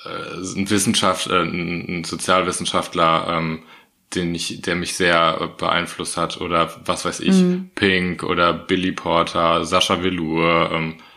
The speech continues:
Speaker 1: sowas, irgendwas, was mich so
Speaker 2: Ich find's super schwierig, ich, ich würde es genauso machen, ich find's super schwierig. Ich glaub, bei vielen Promis, die ich gerne treffen würde, oder Menschen, die mich beeinflusst haben,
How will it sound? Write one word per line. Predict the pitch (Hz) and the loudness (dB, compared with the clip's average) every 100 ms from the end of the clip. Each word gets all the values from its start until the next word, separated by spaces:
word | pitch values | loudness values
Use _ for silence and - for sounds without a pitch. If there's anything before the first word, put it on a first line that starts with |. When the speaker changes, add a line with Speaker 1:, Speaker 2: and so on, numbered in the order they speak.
| - | -10
Speaker 1:
sowas, | - 90 95 80 73 | -4 0 2 2 0
irgendwas, | - 98 90 82 87 | -2 -2 0 -2 -2
was | - | -2
mich | 98 87 | -2 -2
so | - 85 85 82 | -2 0 0 2
Speaker 2:
Ich | |
find's | 220 220 - | 4 4 4
super | 220 233 | 4 4
schwierig, | 196 202 196 202 - | 4 2 4 2 0
ich, | - - | -10 -4
ich | 190 185 | -2 0
würde | 185 | 0
es | - | 0
genauso | 185 180 185 | 2 2 4
machen, | 180 180 | 2 0
ich | 175 | -2
find's | 185 | -4
super | 185 190 | -2 0
schwierig. | - 180 185 | 2 2 2
Ich | 180 | 0
glaub, | - 180 - | 0 2 4
bei | 170 | 2
vielen | - 185 | 2 -2
Promis, | 180 180 175 175 | 2 0 0 -2
die | |
ich | 170 | -4
gerne | 170 165 | 0 0
treffen | - 175 180 | 0 -2 0
würde, | 165 165 165 160 | 2 4 6 6
oder | 147 160 | 4 2
Menschen, | 160 165 175 | 2 0 0
die | 160 | -2
mich | 156 | 0
beeinflusst | - 165 165 - | -2 -2 -4 -4
haben, | 160 156 | 0 0